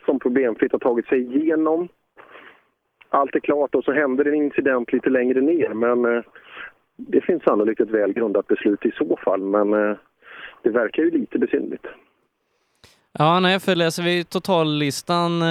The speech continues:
Speaker 2: i, i fyra V D då, efter att man har tagit bort S S två, så, så vinner fortsatt då, eh, Tobias Johansson, eh, lite mindre marginal, fyrtio sekunder.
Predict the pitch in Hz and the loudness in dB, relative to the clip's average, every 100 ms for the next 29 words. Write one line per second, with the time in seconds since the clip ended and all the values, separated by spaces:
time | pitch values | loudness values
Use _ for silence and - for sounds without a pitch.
0 | 165 160 156 - 151 160 165 156 160 151 | 0 0 -2 -4 -8 -4 0 2 2 2
1 | 127 151 165 131 110 _ _ - 135 - | 2 0 2 0 0 _ _ -6 -6 -2
2 | 139 131 139 127 127 135 117 123 - 175 | -2 -2 -2 -4 -2 -4 -2 -4 -2 -4
3 | 180 165 156 139 151 143 143 - 151 143 | -2 -4 -4 -2 0 0 -2 -4 -2 0
4 | 151 170 165 - 185 170 175 123 - _ | 0 -2 -4 -2 -2 0 0 0 -2 _
5 | _ - 139 131 131 131 - 139 135 143 | _ -6 0 2 2 0 0 0 0 0
6 | 131 120 120 156 147 143 135 135 135 135 | -2 -2 -2 -2 -2 0 0 0 0 0
7 | 135 131 - 143 127 123 147 139 135 131 | -2 -4 -4 -2 -2 -2 0 0 0 -2
8 | 120 160 139 - 135 147 135 117 139 123 | -2 -4 -6 -4 -4 -2 -2 -2 0 -2